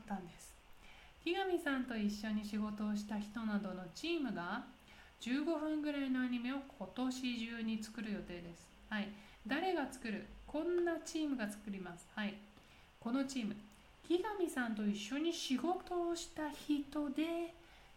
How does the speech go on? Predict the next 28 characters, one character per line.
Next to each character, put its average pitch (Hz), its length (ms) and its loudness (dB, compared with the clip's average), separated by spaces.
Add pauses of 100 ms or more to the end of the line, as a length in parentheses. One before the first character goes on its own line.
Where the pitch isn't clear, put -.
(160)
作 - 340 0
っ - 20 4
た 226 240 -2
チ 208 160 -4
ー 185 60 -2
ム。 180 120 -6 (1040)
木 247 100 2
上 247 320 4
さ 226 220 -4
ん 226 60 -6
と 220 100 -4
一 220 160 0
緒 226 120 -4
に 214 120 0
仕 208 200 4
事 302 460 2
を 294 60 2
し - 160 -6
た 277 160 0
人 277 400 0 (320)
が 208 340 2 (380)
集 - 140 -4
ま 311 160 0
っ - 100 -4
た 262 120 -2
チ - 160 -6
ー 208 80 0
ム。 180 120 -4